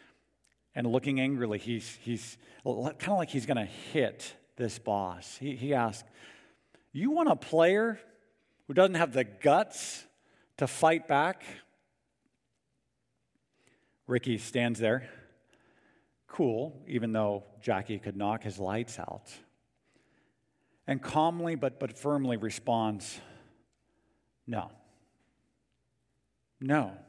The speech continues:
I want a player who has the guts not to fight back. And Ricky goes on, he says, "Your enemy will be out in full force,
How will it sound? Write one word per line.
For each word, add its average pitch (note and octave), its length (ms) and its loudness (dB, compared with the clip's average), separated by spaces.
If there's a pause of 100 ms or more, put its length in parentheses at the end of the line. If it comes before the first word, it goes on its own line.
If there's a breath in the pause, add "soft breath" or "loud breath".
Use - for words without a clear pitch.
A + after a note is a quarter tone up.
(1400 soft breath)
I C#3+ 160 2
want F3 220 2
a A#2 40 0
player G2 580 0 (680 loud breath)
who A#2+ 60 -6
has A2 300 0
the - 120 -12
guts - 600 -4 (540 soft breath)
not A2 640 0 (760)
to A2+ 80 -6
fight - 360 -6
back. - 320 -14 (3250)
And B2 120 -4
Ricky B2 180 0
goes A#2 220 0
on, A2+ 160 2
he G#2+ 80 -4
says, A2 180 -2
"Your C#3 180 0
enemy E3 560 -2
will B2 200 -4
be A#2+ 160 0
out G#2 160 2
in G#2+ 100 -10
full B2+ 220 -4
force, - 580 -8